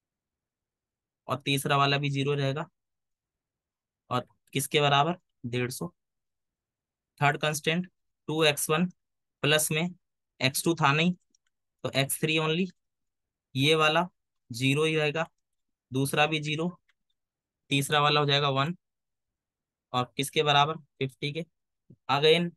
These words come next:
non-negativity condition लिखेंगे, X one, X two, X three all are greater than equal to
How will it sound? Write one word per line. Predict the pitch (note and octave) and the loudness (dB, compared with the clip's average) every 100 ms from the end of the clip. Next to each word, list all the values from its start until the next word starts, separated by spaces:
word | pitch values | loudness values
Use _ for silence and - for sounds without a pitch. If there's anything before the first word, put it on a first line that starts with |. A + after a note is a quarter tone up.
| - | -4
non-negativity | C3+ C#3 D3 D3 D3 D#3 D3+ D3 | -2 0 0 0 -2 -4 -4 -4
condition | D3 D3 D#3 | -4 -4 -2
लिखेंगे, | D3 D3 D3+ F3+ - _ _ _ _ _ _ - | -4 -4 -6 -6 -8 _ _ _ _ _ _ -4
X | C3+ C3 D3+ | -2 0 2
one, | D3+ F3 - _ _ _ _ _ C#3+ C#3 C#3+ - - C3+ | 4 2 0 _ _ _ _ _ 0 2 2 -2 -2 -2
X | C#3 - - | 0 -2 -4
two, | D#3 - C#3+ C3+ C#3+ D3+ C#3 | -6 -2 0 2 0 0 -4
X | B2+ - | -4 -6
three | - C#3+ E3+ _ _ _ _ _ _ _ _ | -4 -4 -6 _ _ _ _ _ _ _ _
all | C3 C#3+ D#3 | 2 4 4
are | D#3 | 4
greater | D3 C#3+ D3 | 2 0 -2
than | D3 C#3+ | -2 -2
equal | C#3+ C#3 | -2 -4
to | D#3 | -4